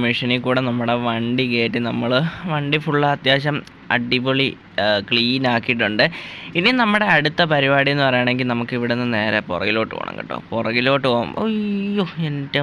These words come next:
മോനെ ഗൈസ്, പോലീസിനെ തന്നെ വണ്ടി ഒന്ന് ഇടിച്ച്. ആ, വലിയ കുഴപ്പമില്ല, വണ്ടി ഇടിച്ചൊന്നുമില്ല ഗൈസ്, just നമ്മളത്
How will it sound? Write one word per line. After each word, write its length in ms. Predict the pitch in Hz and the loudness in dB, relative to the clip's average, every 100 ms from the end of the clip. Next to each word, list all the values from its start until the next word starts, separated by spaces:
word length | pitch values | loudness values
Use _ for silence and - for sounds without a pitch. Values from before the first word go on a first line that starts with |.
| 135 | 0
മോനെ 340 | 120 120 123 123 | -2 0 -2 -2
ഗൈസ്, 180 | 123 - | -6 -6
പോലീസിനെ 580 | 113 113 120 123 135 135 - | -4 -2 0 0 -2 -6 -4
തന്നെ 300 | 135 139 143 127 | -4 -2 -4 -2
വണ്ടി 280 | 110 107 107 | -2 0 0
ഒന്ന് 160 | 110 | 0
ഇടിച്ച്. 300 | 110 87 139 - - 127 | -2 -4 -4 -6 -6 -6
ആ, 20 | 110 127 - - | -6 -10 -12 -10
വലിയ 300 | 69 65 80 | -10 -8 -4
കുഴപ്പമില്ല, 640 | 101 95 - 131 123 123 - - | -2 -2 -2 -2 0 0 -2 -2
വണ്ടി 200 | 117 147 151 | 0 2 2
ഇടിച്ചൊന്നുമില്ല 540 | 170 214 170 135 123 123 | 2 2 4 4 4 2
ഗൈസ്, 180 | 160 - - - - - 123 | 0 -6 -16 -16 -16 -14 -4
just 180 | 156 160 190 | -4 -2 -2
നമ്മളത് 340 | 165 170 175 | 0 2 2